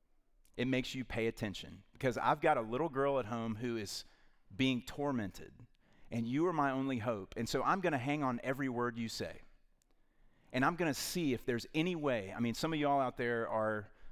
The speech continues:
grinders and, uh, you know what it is. If you're <laughs> in sales, uh, you probably really identify with this. I'm gonna find any loophole to get in to you to get what I need.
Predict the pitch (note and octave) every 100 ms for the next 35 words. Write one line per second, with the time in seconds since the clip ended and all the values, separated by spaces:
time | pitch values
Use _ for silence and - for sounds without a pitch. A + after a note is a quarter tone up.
0 | - B2 B2 B2+ A#2+ F#2+ F#2 - - -
1 | A2 G#2+ G#2 G#2 - A2+ G#2+ G#2+ G2+ G#2
2 | A#2+ C3 C3+ C3+ B2 B2+ G#2+ A2 B2 -
3 | - - A#2+ - C3 B2 A#2+ G#2 - -
4 | - - - A2 A2 A2 A#2+ A2+ A#2+ A2+
5 | G#2 A2 G2+ G#2+ G2 - G2 F2+ - -
6 | - - B2+ D#3 E3+ D#3 C3 - D3 C#3+
7 | B2+ G#2+ - - - - - - E3 G3
8 | F#3+ D#3+ F3 - C#3 A#2 A#2 A2 B2+ C3
9 | B2 A#2+ B2+ - A#2 A2+ A2 G#2 A2+ B2+
10 | B2 G#2+ G#2 G2 F2+